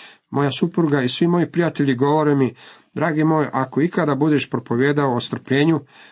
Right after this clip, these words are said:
a ja budem nazočan ondje, otići ću van, jer ti jednostavno nisi osoba koja bi mogla o tome govoriti.” I znate što? Sada neću govoriti o strpljenju.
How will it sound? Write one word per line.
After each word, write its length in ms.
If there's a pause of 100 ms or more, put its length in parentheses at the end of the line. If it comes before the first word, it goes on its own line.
a 100
ja 120
budem 340
nazočan 520
ondje, 360
otići 380
ću 140
van, 320 (340)
jer 260
ti 340
jednostavno 640
nisi 340
osoba 420
koja 260
bi 120
mogla 320
o 100
tome 320
govoriti.” 560 (1040)
I 60
znate 360
što? 320 (720)
Sada 320
neću 320
govoriti 440
o 40
strpljenju. 520